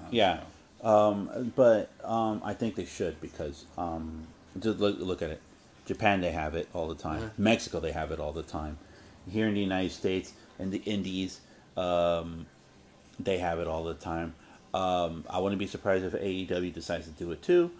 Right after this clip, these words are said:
Speaker 2: um, or R O H, or, um, any, or any of the other, uh, small, small, um, promotions and stuff like that do that too.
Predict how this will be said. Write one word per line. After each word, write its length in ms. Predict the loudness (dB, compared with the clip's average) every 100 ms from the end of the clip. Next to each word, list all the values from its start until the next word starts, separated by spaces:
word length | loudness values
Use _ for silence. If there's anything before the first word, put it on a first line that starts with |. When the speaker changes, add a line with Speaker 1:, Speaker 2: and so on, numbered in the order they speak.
| -20 -20 -8
Speaker 2:
um, 420 | -2 0 0 -2 -2
or 180 | 0 2
R 240 | 2 2
O 140 | 4 4
H, 320 | 4 0 -4 -20 -20 -8
or, 560 | 0 2 4 2 0 0
um, 580 | -2 -4 -6 -8 -10 -12 _ _ -4
any, 220 | 0 2
or 260 | 2 4 4
any 220 | 4 2
of 100 | 0
the 140 | 2 0
other, 360 | 2 0 0 -2
uh, 320 | -2 -2 -4 -8 -18
small, 560 | -14 -4 0 2 0 -4 -12 -20 -20 -20
small, 440 | -8 -4 -2 -4 -4 -4 -4 -4 -6
um, 300 | -8 -12 -14 -18 -20 _ -20 -12
promotions 480 | -4 0 0 -2 -6
and 60 | -6
stuff 180 | -8 -6
like 140 | -8
that 180 | -8 -10
do 100 | -10
that 180 | -10 -6
too. 180 | -6